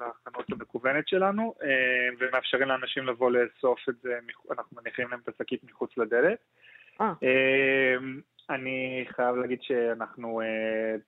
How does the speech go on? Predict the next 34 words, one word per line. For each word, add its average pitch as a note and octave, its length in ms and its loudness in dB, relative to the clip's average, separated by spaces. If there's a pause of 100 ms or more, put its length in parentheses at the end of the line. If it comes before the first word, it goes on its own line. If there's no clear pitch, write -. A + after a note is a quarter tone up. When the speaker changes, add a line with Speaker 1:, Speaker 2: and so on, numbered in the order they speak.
Speaker 1:
ביום C#3 240 6
ראשון C3 280 4
הייתה B2 180 2
התנפלות B2 680 -2
מאוד A#2+ 280 0
גדולה. B2 340 2 (680)
ל-, A2+ 360 0
Speaker 2:
מה A3 80 6
אתה E4+ 140 2
אומר? A#4 340 4
Speaker 1:
הצטייד-, A#3+ 200 2
Speaker 2:
אה, D4 100 4
אנשים G#3 360 4
Speaker 1:
כן. C4+ 100 8
Speaker 2:
באו C4+ 160 6
ל-, G#3+ 360 6
ל-, G3 300 4
להצטייד G#3+ 440 2
Speaker 1:
ל-, D3+ 120 6
Speaker 2:
בספרים? F#3+ 360 6
Speaker 1:
להצטייד, A#2+ 300 2
כן, A#2 240 -8 (140)
מאוד, C3+ 380 0
Speaker 2:
מדהים. F#3 200 4
Speaker 1:
מאוד, D#3+ 300 -2
ביום, C3 240 -6 (180)
ביום C3+ 180 -2
ראשון. F#3 440 -2 (140)
אה, C3+ 420 2
שני D3+ 720 -4
ושלישי, C#3 800 0
אה, A#2+ 580 -2
ממש, B2+ 320 -6
אה, A2+ 420 -6